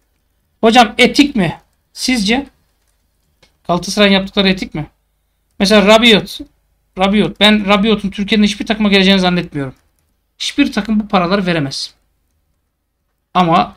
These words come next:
ben olsam Rabiot'a teklif götürürüm.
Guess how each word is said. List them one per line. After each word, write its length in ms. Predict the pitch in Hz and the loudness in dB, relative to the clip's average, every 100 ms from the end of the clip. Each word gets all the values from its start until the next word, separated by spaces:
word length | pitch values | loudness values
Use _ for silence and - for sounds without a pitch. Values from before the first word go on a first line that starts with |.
| - | 0
ben 120 | 202 | 2
olsam 480 | 185 135 - 185 240 - _ _ _ _ _ _ 160 | 2 0 -4 -4 -4 -10 _ _ _ _ _ _ -6
Rabiot'a 440 | 165 147 139 165 | -4 -4 -4 -4
teklif 320 | 185 190 208 | -6 -6 -6
götürürüm. 340 | 214 208 147 | -6 -6 -8